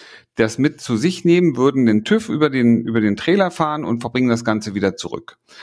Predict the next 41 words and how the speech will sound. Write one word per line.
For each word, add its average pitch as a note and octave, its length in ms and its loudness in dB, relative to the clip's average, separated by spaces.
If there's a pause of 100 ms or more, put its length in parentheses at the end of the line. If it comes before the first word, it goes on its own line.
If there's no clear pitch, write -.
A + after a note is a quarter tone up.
(160)
Alles, E3 300 0
was C3+ 140 -2
Sie B2 100 -2
machen D#3 320 0
müssen, D#3 280 -2
ist A2+ 180 -6
nur D3 260 2
mit E3 280 -2
denen D#3 260 2
einen A#2+ 240 -2
Termin C3+ 400 0
vereinbaren, A#2 680 -4
dass A#2+ 180 -4
Sie B2+ 120 -6
das A2+ 180 -2
Boot D3+ 340 -2
abholen C3+ 400 -4
können C3+ 200 -2
und A#2 80 0
wieder A#2 180 0
zurückbringen. - 520 -10 (440)
Alles D#3 280 -2
andere C#3+ 300 -2
habe C3 140 -4
ich - 100 -6
organisiert. G#2+ 720 -2
Sie G2 100 -4
müssen B2 280 0
das B2 160 -4
nur C#3 120 -2
zeitlich A#2 400 -6
irgendwie F2+ 240 -4
mit E2+ 160 -6
denen D#2+ 160 -4
taxieren, C3+ 460 -4
dass A#2+ 160 -4
Sie G#2+ 80 -2
auf F#2 120 -4
diesen G2 240 -10
Platz - 340 -8
kommen." - 220 -14